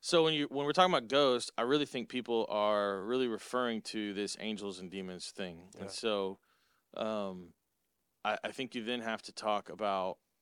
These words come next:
Speaker 1: how you're seeing them, what's happening, why do you feel this thing? Um, I definitely feel like a presence of an angel or a demon can be felt.
Speaker 2: Yeah.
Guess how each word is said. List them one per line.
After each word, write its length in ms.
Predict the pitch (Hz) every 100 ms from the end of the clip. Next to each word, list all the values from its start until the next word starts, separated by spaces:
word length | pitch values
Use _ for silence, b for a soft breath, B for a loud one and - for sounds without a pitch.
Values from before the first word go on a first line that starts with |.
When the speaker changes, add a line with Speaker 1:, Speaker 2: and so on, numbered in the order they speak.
| -
Speaker 1:
how 440 | - 110 113 120
you're 180 | 123 123
seeing 400 | 117 123 123 123
them, 280 | 123 123 107
what's 260 | 104 117 -
happening, 560 | 110 104 120 120 113
why 680 | 98 95 104 107 110 113 107 _ _ _ 107
do 100 | 107
you 160 | 101
feel 680 | 95 - 101 101 104 104 - -
this 480 | 107 101 - - - _ _ _ _ _ 110
thing? 420 | 107 127 165 165 _ _ -
Um, 460 | 101 98 95 92 - _ B B B
I 60 | 127
definitely 300 | 175 202 170
feel 240 | - 143
like 180 | 131 107 _ _ _ _ -
a 380 | 107 104 101 92 -
presence 540 | - 131 147 147 131 -
of 160 | 113 113
an 80 | 104
angel 340 | 107 113 120
or 140 | 101 101
a 40 |
demon 320 | 104 98 95
can 220 | - 101 90
be 80 |
felt. 200 | 82 - - _ _ _
Speaker 2:
Yeah. 180 | 110